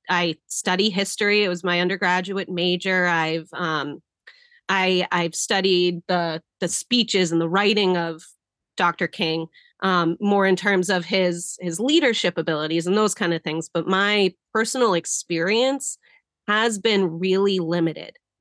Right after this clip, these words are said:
I remember a time, um, as a middle schooler at Horace Mann,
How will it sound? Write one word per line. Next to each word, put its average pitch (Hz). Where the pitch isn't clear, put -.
I 208
remember 220
a 208
time, 196
um, 170
as 190
a 190
middle 220
schooler 160
at 147
Horace 185
Mann, 165